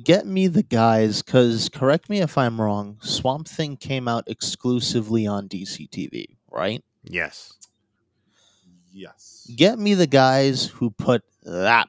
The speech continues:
Speaker 1: project together. 'Cause they clearly knew what they were doing, at least. Were
Speaker 2: Yeah.
Speaker 1: it not for the budget constraints that eventually killed them.
Speaker 2: <laughs> Get me the guys.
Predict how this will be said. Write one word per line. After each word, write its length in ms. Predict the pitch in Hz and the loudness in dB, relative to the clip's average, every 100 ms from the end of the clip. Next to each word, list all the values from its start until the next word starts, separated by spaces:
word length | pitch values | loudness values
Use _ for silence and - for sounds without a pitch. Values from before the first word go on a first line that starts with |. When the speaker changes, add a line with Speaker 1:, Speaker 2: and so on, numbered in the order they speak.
| - | -4
Speaker 1:
project 540 | - 78 - - - | -6 -6 -6 -10 -8
together. 500 | - - 64 - - _ _ _ _ _ | -8 -6 -6 -8 -20 _ _ _ _ _
'Cause 100 | 120 | 4
they 140 | 160 | 4
clearly 480 | 185 - 196 175 143 | 4 4 6 4 2
knew 140 | 131 117 | 2 2
what 140 | 110 | 2
they 120 | 110 | 0
were 140 | 101 87 | -2 -4
doing, 320 | 95 60 - | -6 -8 -12
at 120 | - | -8
least. 680 | 110 120 117 - - - - _ | -2 0 0 -4 -6 -6 -10 _
Were 60 | - | -8
Speaker 2:
Yeah. 400 | 101 143 131 104 | 4 6 6 4
Speaker 1:
it 20 | |
not 240 | 135 135 113 | 0 0 0
for 220 | - 139 | 4 4
the 140 | 123 | 2
budget 520 | 107 139 143 131 123 | 2 4 4 2 -2
constraints 600 | - 123 110 - 117 107 - | -4 -6 -4 -4 -4 -4 -2
that 120 | 113 | 0
eventually 500 | 110 123 - 107 107 | 2 0 -2 -6 -6
killed 360 | - 196 185 226 | -4 -2 -2 -6
them. 680 | - - _ _ _ _ - | -20 -20 _ _ _ _ -8
Speaker 2:
<laughs> 1300 | 113 - - - - - - - 104 - - - 107 | -8 -8 -16 -20 -18 -12 -10 -10 -12 -14 -16 -14 0
Get 220 | 123 143 | 2 4
me 120 | 165 | 2
the 120 | 139 | 2
guys. 540 | 120 127 113 98 92 | 2 2 4 2 0